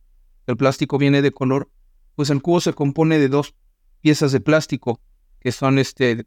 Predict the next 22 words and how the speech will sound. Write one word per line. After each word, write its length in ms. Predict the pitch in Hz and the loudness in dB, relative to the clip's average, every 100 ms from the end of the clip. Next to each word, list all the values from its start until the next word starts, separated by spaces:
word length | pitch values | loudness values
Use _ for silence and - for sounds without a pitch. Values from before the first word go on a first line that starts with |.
| - | -12
pues, 140 | 113 | -10
de 80 | 113 | -6
plásticos 420 | 123 113 120 117 | -6 -6 -8 -10
de 60 | 113 | -8
diferente 340 | 110 123 127 | -6 -4 -4
color. 320 | - 131 135 _ _ _ | -2 -4 -4 _ _ _
Entonces 200 | - 214 | 0 2
yo, 260 | 220 233 - | 4 2 -2
si 200 | - 175 | -8 -4
yo 140 | 170 226 | -2 -2
quisiera 320 | 233 247 247 | 0 2 2
cortar 380 | 180 160 185 190 | 0 0 2 4
esto, 420 | 190 - 247 - - | 2 2 0 0 -4
por 160 | 160 | -2
dentro 300 | 180 214 240 | 2 2 2
tiene 240 | 226 220 220 | 2 2 2
como 200 | 165 147 | 0 0
unos 220 | 180 190 | 0 -2
pequeños 480 | 147 - 151 170 131 | -6 -4 -2 -2 -8
insertos 520 | 117 139 139 131 123 | -2 0 0 -2 -6
de 60 | |
plástico. 540 | 113 131 135 - - | -4 -2 -2 -6 -20